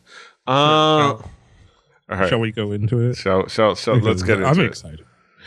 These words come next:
Speaker 2: All right. So fucking, uh, Vasco's C D Mad Max is doing ac-, actually relatively well. Uh, I looked the other day. It's, it's not doing, it's not doing hot shit, but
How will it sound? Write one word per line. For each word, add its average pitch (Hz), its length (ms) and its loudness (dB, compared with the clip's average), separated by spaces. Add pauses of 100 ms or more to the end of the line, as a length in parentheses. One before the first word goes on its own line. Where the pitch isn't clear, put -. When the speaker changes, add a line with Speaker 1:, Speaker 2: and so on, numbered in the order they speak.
(240)
Speaker 2:
All 220 140 2
right. 123 220 -2
So 160 680 2
fucking, 170 920 0
uh, 139 720 0 (240)
Vasco's 170 720 0
C 151 140 0
D 123 160 0
Mad 113 280 0
Max 104 480 -4
is 104 540 -2 (1300)
doing 170 260 2
ac-, 127 200 2 (100)
actually 131 320 -2
relatively 117 500 -2
well. 98 400 0 (160)
Uh, 104 340 0 (160)
I 113 60 2
looked 113 220 0
the 113 100 2
other 92 160 0
day. 95 260 -2 (200)
It's, 156 260 -6
it's 180 160 0
not 214 180 2
doing, 147 420 2 (120)
it's 147 140 -6
not 190 200 0
doing 151 320 0
hot 139 300 -4
shit, 165 320 -2 (760)
but 123 400 0